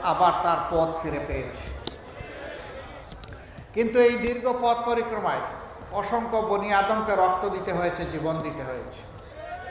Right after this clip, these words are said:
আমাদের মাতার তাজ, শীর্ষ এগারো জন কেন্দ্রীয় দায়িত্বশীলকে তারা খুন করেছে,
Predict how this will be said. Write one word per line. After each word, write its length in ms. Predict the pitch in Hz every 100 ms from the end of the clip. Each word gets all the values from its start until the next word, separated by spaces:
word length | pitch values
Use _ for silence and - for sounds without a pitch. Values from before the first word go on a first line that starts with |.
| - - - - - - -
আমাদের 420 | - 208 226 233 220
মাতার 340 | 214 226 233 240
তাজ, 420 | 208 180 156 - - - - - - - - -
শীর্ষ 360 | - 220 240 -
এগারো 420 | 240 220 226 233
জন 260 | 220 220 208 - - - - - - - - - - - - - -
কেন্দ্রীয় 440 | 202 214 214 220 208 185 - - - - - -
দায়িত্বশীলকে 760 | 185 190 175 208 - 226 220 208
তারা 340 | - 185 175 180
খুন 140 | 180 196 -
করেছে, 340 | 151 - -